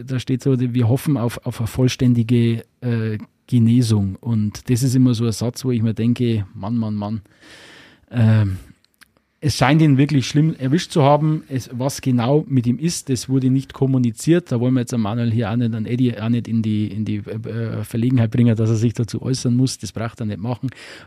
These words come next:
Bloß, wie habt ihr die Szene am, am Eis mitbekommen und, äh,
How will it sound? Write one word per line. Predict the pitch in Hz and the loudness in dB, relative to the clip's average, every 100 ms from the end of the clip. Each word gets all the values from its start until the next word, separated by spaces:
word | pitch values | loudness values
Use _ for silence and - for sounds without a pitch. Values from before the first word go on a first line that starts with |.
| _ | _
Bloß, | 127 135 - | 4 4 4
wie | 135 | 4
habt | 127 - 165 | 4 0 0
ihr | 147 151 139 | 4 4 2
die | 139 | 0
Szene | 117 - 139 143 143 139 107 | -2 -2 2 4 6 4 0
am, | 127 131 | -4 -4
am | - 123 | -4 -6
Eis | 62 113 143 - | -6 -6 -6 -2
mitbekommen | 131 135 - 131 - 127 147 147 143 143 _ | -2 -2 -6 -6 0 0 2 2 0 -4 _
und, | 135 135 131 127 120 - - - _ | 2 4 4 2 0 -6 -12 -12 _
äh, | 127 123 123 123 123 | -6 -2 -2 0 -2